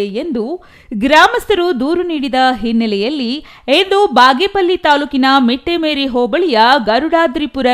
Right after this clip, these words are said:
ಗ್ರಾಮಕ್ಕೆ ಶಾಸಕ ಎಸ್ ಎನ್ ಸುಬ್ಬಾರೆಡ್ಡಿ, ತಹಶೀಲ್ದಾರ್ ಮನೀಷಾ ಮಹೇಶ್ ಪತ್ರಿ ಮತ್ತಿತರ ಅಧಿಕಾರಿಗಳೊಂದಿಗೆ ಭೇಟಿ ನೀಡಿ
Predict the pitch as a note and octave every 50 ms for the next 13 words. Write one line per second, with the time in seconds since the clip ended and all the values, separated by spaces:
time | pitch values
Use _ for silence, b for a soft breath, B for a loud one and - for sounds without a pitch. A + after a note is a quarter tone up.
0 | B3 G#3 G3+ G#3 G#3+ A3+ C4+ F#4 G4 - D4 A3+ B3+ D#4+ - b b b b b
1 | b b b b - - E4 C#4 D4 F4+ - - F#4+ - C4 C4 C4+ - B3+ C4
2 | - - B3 A#3 A3+ - C#4+ B3 A#3 D#4+ F4 F4 E4+ D#4+ A3+ B3+ D4 D4+ D#4+ F4
3 | - - B3 A#3+ B3+ D4+ - - E4 D#4 C4+ A3+ C4+ C4 C4 C4+ B3 A3 G3 G3+
4 | A3 A#3+ C#4+ D#4+ - - C#4 B3+ C4 B3 A#3 A3 A#3 A#3 A#3+ A#3+ A#3+ - - -
5 | A#3+ A#3 - A3+ A#3+ A#3+ B3+ C#4 b b b b b b b - B3 D#4 F#4+ F#4+
6 | - G#4 G4 F#4+ E4 D4 C4+ D4+ A3+ G3 A#3 - B3 B3 B3+ C#4+ D4+ D4+ F4 F4+
7 | F#4 F#4 F4 B3 A3 A#3+ B3+ A3+ F#3+ A3 A#3 B3 A#3 C4+ A#3+ A3 A3 B3+ F#4+ E4+
8 | B3+ A3+